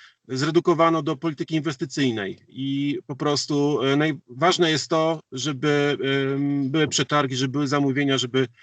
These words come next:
inwestycje były realizowane. Natomiast, e, to nie stanowi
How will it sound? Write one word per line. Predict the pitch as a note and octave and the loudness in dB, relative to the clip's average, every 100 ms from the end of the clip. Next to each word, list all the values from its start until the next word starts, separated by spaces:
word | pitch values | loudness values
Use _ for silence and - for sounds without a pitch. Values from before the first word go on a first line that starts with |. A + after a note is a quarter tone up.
| - - - | -20 -20 -6
inwestycje | C#3 C#3 D#3+ - C#3+ | -2 0 -2 -2 0
były | D3 D3 C#3 | 2 4 4
realizowane. | C#3 C#3 C#3+ D3 E3 D3 D3+ - _ _ | 2 2 0 2 2 2 -2 -6 _ _
Natomiast, | C#3 D3+ D#3+ D#3+ D#3 - - | -6 0 2 2 0 -2 -2
e, | D#3+ D3+ | -2 -2
to | C#3+ D#3+ | 0 0
nie | E3 | 2
stanowi | - D#3 E3+ D3+ D#3 D3+ D3+ | 2 4 4 2 -2 -4 -4